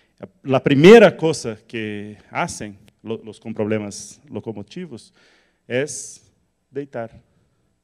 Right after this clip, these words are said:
Y con la viaje, o que acontece?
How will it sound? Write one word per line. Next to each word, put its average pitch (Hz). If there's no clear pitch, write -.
Y 120
con 139
la 120
viaje, 120
o -
que 139
acontece? 107